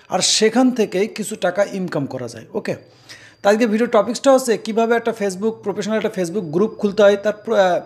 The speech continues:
যেগুলো জরুরত, যেগুলো জরুরি কিছু সেটিং আছে, সেই সেটিংগুলো করার পরে কিভাবে গ্রো করা যায়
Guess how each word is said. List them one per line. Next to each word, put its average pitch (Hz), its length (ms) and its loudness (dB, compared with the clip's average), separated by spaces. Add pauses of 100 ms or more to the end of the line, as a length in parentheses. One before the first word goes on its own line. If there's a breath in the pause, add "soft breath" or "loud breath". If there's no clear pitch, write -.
(160)
যেগুলো 180 340 -2
জরুরত, 196 540 0
যেগুলো 175 300 -2
জরুরি 196 400 0
কিছু 202 240 -10
সেটিং 175 340 -6
আছে, 185 180 -2
সেই 185 140 -2
সেটিংগুলো 226 480 2
করার 160 240 4
পরে 196 240 -6 (480 loud breath)
কিভাবে 240 360 4
গ্রো 196 300 4
করা 226 260 0
যায় 214 200 2